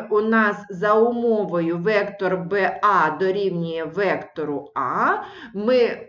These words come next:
прирівнюємо відповідні координати, а саме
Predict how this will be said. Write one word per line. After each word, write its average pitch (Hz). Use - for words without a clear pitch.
прирівнюємо 220
відповідні 180
координати, 160
а 370
саме 175